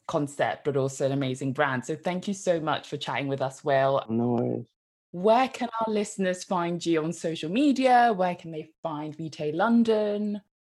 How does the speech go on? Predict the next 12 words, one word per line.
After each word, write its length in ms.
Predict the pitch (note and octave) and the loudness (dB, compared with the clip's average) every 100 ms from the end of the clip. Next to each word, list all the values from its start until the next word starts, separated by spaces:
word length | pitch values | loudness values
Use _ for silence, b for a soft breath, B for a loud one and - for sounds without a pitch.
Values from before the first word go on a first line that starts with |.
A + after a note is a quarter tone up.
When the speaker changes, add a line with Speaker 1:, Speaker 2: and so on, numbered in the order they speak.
| _ | _
Speaker 2:
Cool. 140 | D3 C#3 | 6 6
So 300 | - B2+ A#2 - B B | 6 6 6 0 B B
on 100 | - | 2
social 400 | C#3+ F3+ F3+ F3+ | 4 6 6 6
media, 580 | E3 D#3 C#3+ B2+ A#2+ A#2+ - | 6 6 8 8 8 6 4
all 300 | C3 C3+ B2+ | 4 6 4
of 80 | A#2 - | 2 -2
my 360 | A2+ A#2 A2+ | -2 -2 -2
handles 480 | A2+ A#2 A2 G#2+ G#2 G2 | -4 -6 -2 -2 -2 -4
are 60 | |
the 100 | F#2 | -6
same. 460 | - - G2+ F#2 | -8 -2 -2 -2